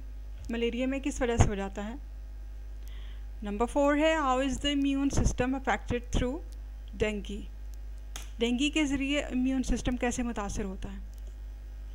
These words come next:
Question number five, "How often can one get infected with chikungunya? Why?" चिकनगुनिया से कोई कैसे मुतासर होता है,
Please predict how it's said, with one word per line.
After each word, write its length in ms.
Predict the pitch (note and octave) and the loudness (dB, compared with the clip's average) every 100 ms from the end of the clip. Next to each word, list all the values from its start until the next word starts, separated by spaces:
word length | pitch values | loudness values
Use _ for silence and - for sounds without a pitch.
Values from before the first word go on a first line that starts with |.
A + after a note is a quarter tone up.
| - | -6
Question 220 | G#3+ C4 | -2 0
number 220 | C4 C4 | 2 4
five, 220 | B3+ A#3+ C#4 - - - - B3 | 6 4 2 -6 -10 -10 -2 4
"How 340 | C4+ B3+ C4 | 4 4 2
often 380 | - C#4+ C#4+ C#4 | 2 2 2 4
can 220 | B3+ B3+ B3+ | 4 4 2
one 260 | B3+ B3+ | 0 2
get 160 | A3 A3 - A#3 | 0 2 0 0
infected 560 | - G#3+ - C4 - | -2 -2 2 0 2
with 320 | A#3 A#3+ - - - - - - | 2 4 2 2 -6 -10 -10 -4
chikungunya? 720 | - C4 C4 C4 A3+ G3 F#3+ F#3+ - - G#3 G#3 | 0 2 2 2 0 -2 -6 -8 -10 -10 -4 0
Why?" 240 | G3 G#3+ - - - - - - - - - - - - - - - - - - - - - - - | 0 -2 -8 -10 -10 -10 -10 -10 -10 -10 -10 -10 -10 -8 -8 -8 -10 -10 -10 -10 -10 -8 -8 -8 -4
चिकनगुनिया 520 | C4 D4 C#4 C4+ C#4 | -2 0 2 2 2
से 100 | C4+ | 2
कोई 140 | C4+ C4 | 0 2
कैसे 540 | B3 B3 C4+ C4 A#3+ | 2 4 6 6 4
मुतासर 540 | - A3 A3 G#3 G3 A3+ | 0 -2 0 0 2 0
होता 300 | G3+ G3 G3+ | 0 0 -2
है, 200 | G3+ | -2